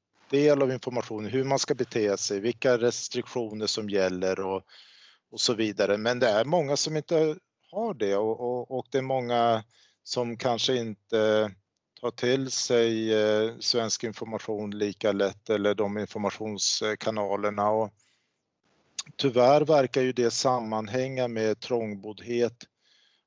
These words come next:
och också områden där man arbetar i tjänsteyrken eller åker kommunalt. Och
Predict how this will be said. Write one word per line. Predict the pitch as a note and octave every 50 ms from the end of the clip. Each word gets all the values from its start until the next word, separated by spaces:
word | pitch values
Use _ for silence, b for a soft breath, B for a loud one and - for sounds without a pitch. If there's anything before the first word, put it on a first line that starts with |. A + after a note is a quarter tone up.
| _ _
och | - A2 G2+ - -
också | G#2+ G#2 G2+ - - - - A#2 G#2+ G#2 G#2 G2+ G2+ G2+
områden | G2+ - B2+ A2+ A2 G2 G2+ G#2 G2+ G#2 G2+ G2+ G#2 G2+ G#2+ G2+ G2+
där | G2+ G2+
man | G2 G#2 G#2
arbetar | G#2+ G#2 G2+ F#2+ G2+ G2 F2+ - G#2
i | G2+
tjänsteyrken | G2 - - A2 G2+ G2 F#2 - - - G#2 G#2 G2+ G2 F#2+ F#2 - - G#2 G2 G2 G2 G2
eller | G2 G2 F#2+ F#2+ G2 F#2+ G2
åker | G#2 F#2+ - - G2+
kommunalt. | - - A2 G#2 G2+ G2 G2 F#2+ F#2 F#2+ F#2+ F#2+ F#2+ - - -
Och | - G#2+ G#2 G#2 G2+ F#2+